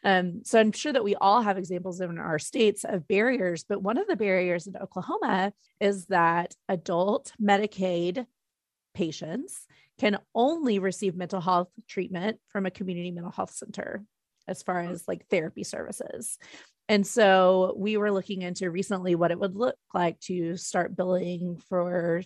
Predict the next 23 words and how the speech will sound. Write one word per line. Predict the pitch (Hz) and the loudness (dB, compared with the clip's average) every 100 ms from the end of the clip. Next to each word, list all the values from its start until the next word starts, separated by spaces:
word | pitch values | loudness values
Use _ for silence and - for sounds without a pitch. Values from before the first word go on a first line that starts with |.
| _ | _
some | - 190 170 | -6 -4 -2
of | |
our | 170 170 | -4 -4
services. | 185 175 175 - 175 165 165 175 185 - | -6 -4 -6 -4 -2 0 0 -2 -6 -6
And | 190 175 170 | 0 0 0
we | 170 175 | 0 2
have | 175 165 165 - _ _ - | 4 4 2 -6 _ _ -8
about | 302 320 - - 214 | -2 -2 -2 -10 -20
sixty | - - - 202 - - 180 | -20 -16 -10 -10 -10 -8 -6
to | 175 - | -6 -4
seventy | 170 165 277 | -4 -2 -8
percent | - 180 180 170 170 | -8 -10 -4 -4 -4
of | 165 | -4
our | 165 | -4
patients | 165 185 190 180 | -4 -6 -6 -4
at | 175 - | -2 2
our | 202 | 0
clinic | - 180 180 | 0 -4 -4
are | 185 | -4
either | 185 185 170 | -2 -2 -2
Medicaid | 165 170 - 180 180 | -2 -4 -2 -2 0
or | - 170 | -2 -4
Medicare. | 170 196 - 156 | -6 -6 -2 -2